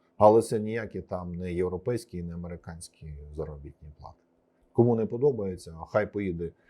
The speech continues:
в Америку і там попробує легалізуватися лікар. І це справедливо, і це правильно. В цьому напрямку нічого не йде, але нам дають якісь там звіти. Я не до-, тобто висновок мій такий.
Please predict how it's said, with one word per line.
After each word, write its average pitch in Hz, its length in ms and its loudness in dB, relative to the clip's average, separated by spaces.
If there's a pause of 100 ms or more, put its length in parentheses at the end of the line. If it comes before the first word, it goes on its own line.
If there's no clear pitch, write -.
(420)
в 87 200 2
Америку 110 400 4
і - 40 -2
там 90 160 -6
попробує 85 500 -4 (360)
легалізуватися 95 960 2 (1160)
лікар. 78 380 0 (840)
І 107 80 0
це 202 240 4
справедливо, 117 640 2
і 87 60 -6
це 90 180 -12
правильно. 76 560 -6 (560)
В - 40 -20
цьому 151 240 8
напрямку 135 520 -2
нічого 110 480 -2
не 110 140 -6
йде, 160 340 -4 (120)
але 113 340 -2
нам 113 260 -6
дають 101 280 -2
якісь 92 300 -14
там 85 220 -12 (720)
звіти. 85 420 0
Я 160 280 6
не 127 220 2
до-, 131 160 4
тобто 101 420 2
висновок 160 600 6
мій 127 140 -4
такий. - 320 -12